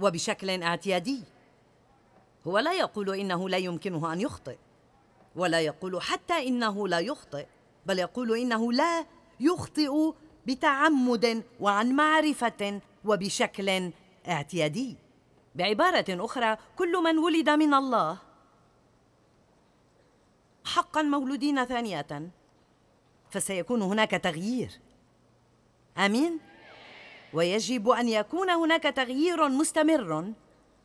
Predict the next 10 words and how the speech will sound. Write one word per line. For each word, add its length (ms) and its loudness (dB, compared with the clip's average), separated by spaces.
يوما 320 0
بعد 300 -2
يوم. 340 -4
طريق 340 -2
البر 400 -2
في 140 -8
الله 340 0
تصبح 440 -8
أكثر 580 -2
تألقا 800 -2